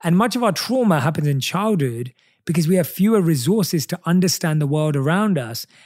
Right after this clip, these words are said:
and to contextualize or rationalize what's happening. Additionally, our prefrontal cortex, the part of our brain that deals with logic and helps us understand things rationally,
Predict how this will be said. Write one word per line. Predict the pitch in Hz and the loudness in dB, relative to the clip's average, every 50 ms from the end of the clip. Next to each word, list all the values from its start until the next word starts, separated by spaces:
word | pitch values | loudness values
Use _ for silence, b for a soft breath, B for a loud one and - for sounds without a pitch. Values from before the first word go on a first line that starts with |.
| b | b
and | b 147 160 143 | b 0 0 2
to | 165 | 0
contextualize | 143 - 160 156 - - 190 185 - - - 208 185 170 151 147 147 143 | 0 0 0 0 0 -2 -4 -4 -4 -4 -2 0 2 2 2 2 0 0
or | 151 143 | -2 0
rationalize | 135 156 180 202 185 - - 185 156 143 139 131 131 123 131 | 0 0 0 0 -2 -2 -2 -2 0 0 -2 -2 -4 -4 -4
what's | 143 139 - | -6 -6 -6
happening. | - - 190 190 - 170 131 107 101 120 - _ _ _ _ _ _ _ _ _ _ | -4 -4 -4 -4 -4 -6 -8 -8 -12 -16 -20 _ _ _ _ _ _ _ _ _ _
Additionally, | 160 139 120 214 226 - - 240 226 185 175 | -4 0 2 2 2 2 0 0 2 2 4
our | 165 160 156 | 4 2 0
prefrontal | - - 208 233 165 - - 214 226 214 170 190 170 143 | 0 0 0 2 2 0 0 0 0 2 2 2 0 0
cortex, | - - 190 214 208 156 - 165 131 123 | -2 -2 0 0 0 0 -2 -6 -8 -6
the | - 160 | -6 -6
part | 131 - 185 202 | -2 -2 0 0
of | 208 196 | 0 0
our | 208 180 | 0 0
brain | 143 127 165 190 196 196 185 165 | 0 0 2 2 2 4 2 0
that | 147 131 127 | 0 -4 -2
deals | 120 165 175 180 175 143 | 0 2 2 2 2 0
with | 151 135 | 0 0
logic | 131 135 151 156 165 156 208 233 - - - b b b b b b | 0 0 0 0 0 0 -2 -2 -4 -8 -16 b b b b b b
and | 160 135 | 0 2
helps | 113 175 185 180 - | 2 2 0 0 -2
us | 165 - - | -4 -4 -2
understand | - 170 170 175 175 151 - - - 170 165 170 175 156 | 0 2 2 4 2 0 -2 -2 -2 -2 0 0 0 0
things | 185 175 151 127 113 | 0 -2 -2 -2 -2
rationally, | 127 143 147 131 - - 180 175 185 196 208 208 196 | -4 -4 -4 -4 -2 -2 0 2 2 0 -2 -4 -6